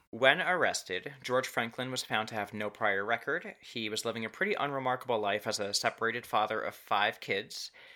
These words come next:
um, and he was on disability from the fire department for many years.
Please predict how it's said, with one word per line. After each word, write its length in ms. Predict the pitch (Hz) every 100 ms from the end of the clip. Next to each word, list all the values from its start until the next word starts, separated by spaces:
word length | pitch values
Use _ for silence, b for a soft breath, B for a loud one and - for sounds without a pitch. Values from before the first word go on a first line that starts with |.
| b -
um, 200 | 104 95
and 260 | 107 107 110
he 160 | 120
was 140 | 113 113
on 140 | 107
disability 560 | 104 143 123 123 120 120
from 360 | - 107 107 107
the 60 |
fire 280 | - 110 95
department 400 | 95 101 - 90 - -
for 180 | 107
many 280 | 101 104 104
years. 380 | - - -